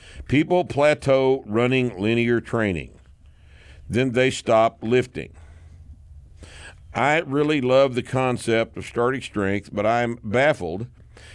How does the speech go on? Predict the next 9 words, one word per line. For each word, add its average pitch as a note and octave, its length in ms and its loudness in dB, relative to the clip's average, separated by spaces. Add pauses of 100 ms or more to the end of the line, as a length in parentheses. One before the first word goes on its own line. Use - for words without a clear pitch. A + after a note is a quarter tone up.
at A2 180 0
how D3+ 140 2
you E3+ 200 -2
can C3 200 -2
sit - 500 -2 (300)
so E3+ 320 0
full A3+ 420 2
of E2 160 -2
yourself - 500 -10